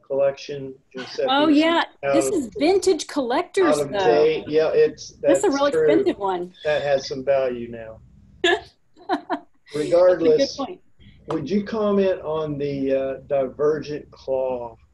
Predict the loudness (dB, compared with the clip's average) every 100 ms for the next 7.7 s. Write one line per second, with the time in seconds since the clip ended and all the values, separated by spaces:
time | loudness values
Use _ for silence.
0 | -4 0 0 -2 -4 -2 0 0 -2 -6
1 | -8 -10 -12 -12 -12 -16 -20 _ -10 -10
2 | -10 -14 -14 -10 -12 -12 -14 -6 -6 -6
3 | -8 -12 -8 -8 -8 -16 _ _ _ _
4 | _ -10 0 2 0 -6 -10 -6 -6 -8
5 | -12 -12 -12 -14 -12 -12 -12 -14 -14 -14
6 | -12 -14 -14 -20 -20 -20 -20 -18 -16 -16
7 | -18 -10 -8 -8 -10 -18 -20